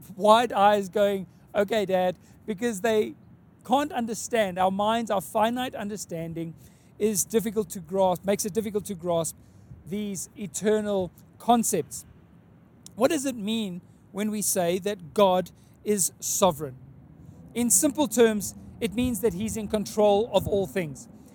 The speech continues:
and that ultimately all things are serving his purpose.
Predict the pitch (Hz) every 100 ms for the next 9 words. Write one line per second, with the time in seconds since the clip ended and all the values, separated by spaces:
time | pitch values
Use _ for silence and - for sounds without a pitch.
0 | - - 240 240 - - 254 302 - 240
1 | 185 160 160 180 233 - - - - 254
2 | 277 285 - 277 233 190 185 - 214 -
3 | - 254 233 240 220 - - - 226 208
4 | - 226 214 170 127 -